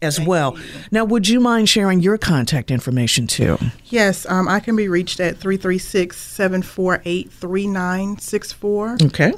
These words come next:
Speaker 2: Um, or my email address, which is T Alston, T A L S T,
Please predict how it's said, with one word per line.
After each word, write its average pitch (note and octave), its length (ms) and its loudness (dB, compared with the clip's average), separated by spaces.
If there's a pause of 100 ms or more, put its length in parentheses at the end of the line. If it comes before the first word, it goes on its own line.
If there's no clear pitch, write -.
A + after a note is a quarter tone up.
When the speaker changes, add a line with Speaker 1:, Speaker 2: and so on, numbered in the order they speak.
(100)
Speaker 2:
Um, E3+ 260 -2
or F#3 200 2
my F#3+ 180 2
email F#3 380 -2
address, E3 400 -4
which E3 160 -8
is E3 140 -14
T - 340 -2
Alston, F3 760 -4
T G3+ 540 -6
A F3+ 300 4
L F#3+ 280 4
S G3+ 240 0
T, F3 460 -4